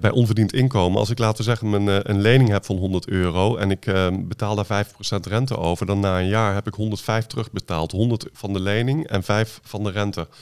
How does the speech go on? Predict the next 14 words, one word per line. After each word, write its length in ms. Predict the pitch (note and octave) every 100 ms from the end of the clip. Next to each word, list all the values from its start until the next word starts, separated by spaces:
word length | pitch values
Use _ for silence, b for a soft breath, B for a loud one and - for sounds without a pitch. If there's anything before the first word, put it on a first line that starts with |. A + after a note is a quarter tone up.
| b b b b b
En 160 | G2+
aan 60 | G2
het 120 | F2
eind 260 | - C#3 C#3+
van 120 | B2+
die 100 | B2+
transactie 720 | A2 G2+ F2+ B2 - F3+ A3+ _ _ _ _
heeft 200 | G#2 -
de 60 | G2+
bank 260 | G#2+ C3
honderdvijf 760 | B2+ G#2+ F#2 G2 A2 G#3+ - - _ -
en 140 | G2
ik 160 | A2+ A2
niets. 420 | G#2+ F#2+ - -